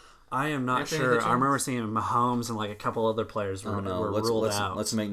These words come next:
Speaker 3: let's make Noah do some research here.
Speaker 2: Yeah.
Speaker 1: Yeah, let's, let's,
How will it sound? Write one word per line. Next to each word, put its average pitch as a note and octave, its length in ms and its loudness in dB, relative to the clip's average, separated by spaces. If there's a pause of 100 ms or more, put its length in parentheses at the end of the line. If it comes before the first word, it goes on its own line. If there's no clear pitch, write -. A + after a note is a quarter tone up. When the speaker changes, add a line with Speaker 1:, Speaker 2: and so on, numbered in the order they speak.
(120)
Speaker 3:
let's G2+ 200 -4
make G2 380 -6
Noah F#2+ 260 -4
do F#2+ 80 -2
some F#2 180 -8
research F2 440 -6
here. B2+ 160 0
Speaker 2:
Yeah. A2+ 200 0 (680)
Speaker 1:
Yeah, A2 200 -8
let's, G#2+ 340 -10
let's, A2+ 240 -12